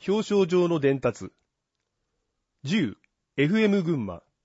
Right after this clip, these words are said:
新春特別番組、議長、副議長に聞く。十一、令和六年第一回定例会のご案内。十二、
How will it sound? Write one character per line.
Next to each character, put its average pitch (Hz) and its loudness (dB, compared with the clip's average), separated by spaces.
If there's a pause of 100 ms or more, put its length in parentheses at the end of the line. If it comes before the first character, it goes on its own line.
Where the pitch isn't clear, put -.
(180)
新 202 -2
春 185 -4
特 151 -6
別 190 -2
番 175 4
組、 92 -10 (360)
議 202 0
長、 107 -4
副 - -4
議 214 0
長 147 0
に 107 -4
聞 - -18
く。 - -14 (880)
十 196 -2
一、 185 -4 (300)
令 220 0
和 175 4
六 135 0
年 95 -6 (160)
第 180 2
一 120 -4
回 160 0
定 170 2
例 170 2
会 151 0
の 143 -2
ご 117 0
案 107 -4
内。 90 -10 (1160)
十 208 0
二、 202 0